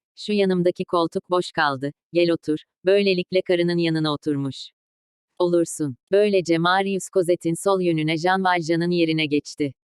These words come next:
İlkin kendisine babalık etmiş adamın bulunmamasından üzülen genç kadın, kocasının yanında bulunca her şeyi unuttu. Beyaz saten iskarpinli minik ayağını Marius'in ayağına dayadı.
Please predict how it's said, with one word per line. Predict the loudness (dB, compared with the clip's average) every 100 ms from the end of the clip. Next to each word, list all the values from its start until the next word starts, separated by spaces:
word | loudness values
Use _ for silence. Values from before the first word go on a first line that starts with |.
| _ -8
İlkin | -6 -4 -4
kendisine | 0 0 0 -4 -4 0
babalık | 0 0 -2 0
etmiş | -2 0 -2
adamın | 0 0 0 0
bulunmamasından | 0 0 0 -2 -2 -2 -2 0 -2
üzülen | -2 -2 -2 0
genç | -2 -2 -2
kadın, | -4 -2 -6 -12 _
kocasının | -2 0 -2 0 0
yanında | 0 0 0 0
bulunca | 0 -2 -4 -4 -6 _ _ _ _ _ _ _
her | -2 -2
şeyi | 0 0 2
unuttu. | 0 -2 -4 -6 -6 _ 0
Beyaz | 2 2
saten | -2 -2 0 -2
iskarpinli | -4 -2 -2 0 -4 -2
minik | 0 -2 0
ayağını | 0 2 2 0
Marius'in | 0 0 0 -4 -2 -2
ayağına | 0 0 0 0
dayadı. | 0 0 -2 -6